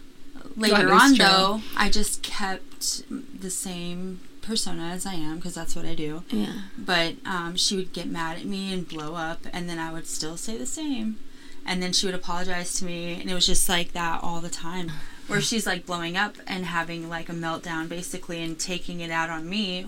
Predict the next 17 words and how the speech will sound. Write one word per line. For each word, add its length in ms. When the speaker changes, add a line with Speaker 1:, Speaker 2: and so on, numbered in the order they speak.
Speaker 2:
or 340
Nick 240
or 80
whatever, 540
and 220
then 360
apologizing 760
later. 320
And 120
it 80
was 140
just 240
odd. 400
Speaker 1:
I've 140
never 240
been 160
on, 320